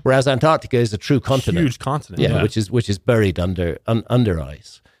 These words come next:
Speaker 1: Um, so you, you, you know, I, I,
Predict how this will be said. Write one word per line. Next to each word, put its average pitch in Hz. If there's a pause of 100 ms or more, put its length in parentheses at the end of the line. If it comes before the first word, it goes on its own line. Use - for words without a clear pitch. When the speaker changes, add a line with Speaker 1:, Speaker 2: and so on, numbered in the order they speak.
(280)
Speaker 1:
Um, 107
so 135
you, 135
you, 131
you 139
know, 120
I, 139
I, 101